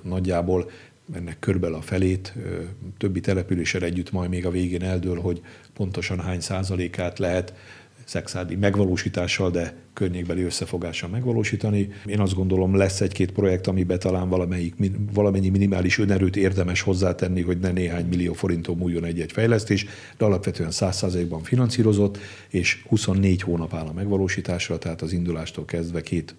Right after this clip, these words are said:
éven belül be is kell fejezni. Ezek olyan léptékű projektek, amelyek azt gondolom, akár néhány hónapon belül rögtön átadásra kerülhetnek, és rögtön látványos fejlesztést eredményeznek.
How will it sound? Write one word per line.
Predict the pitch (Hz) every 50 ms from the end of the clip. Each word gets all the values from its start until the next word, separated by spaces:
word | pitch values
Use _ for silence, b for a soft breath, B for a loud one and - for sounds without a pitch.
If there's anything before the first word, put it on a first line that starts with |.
| - -
éven | - 90 82 80 80 80
belül | 82 85 82 80 80
be | 80 82
is | 78 78 -
kell | - - 82
fejezni. | - - 95 95 92 90 90 87 90 87 85 B B B B B B B
Ezek | - 87 87 87 - -
olyan | 98 87 87
léptékű | 90 87 82 - - 80 - 80
projektek, | - - 87 90 85 82 - - 85 -
amelyek | 90 85 85 78 78
azt | - 87 87 85
gondolom, | 85 82 80 80 82 82
akár | 80 - 82 82
néhány | 82 87 90 85 80 85 80 76
hónapon | 85 87 90 87 80 78 - 80 80
belül | 82 80 80 80 78 76 76 76 B B B B B B -
rögtön | 92 80 - - - 76
átadásra | 82 82 78 - - 82 78 76 - - 73
kerülhetnek, | - - 80 76 78 80 76 78 76 - 80 76 -
és | - 71 - -
rögtön | 85 82 78 - - 85 80
látványos | 80 78 76 - - 76 80 80 76 78 - - B B B B B
fejlesztést | - - 76 76 71 69 69 - - - - -
eredményeznek. | - - - - - 131 - - - - - - 98 -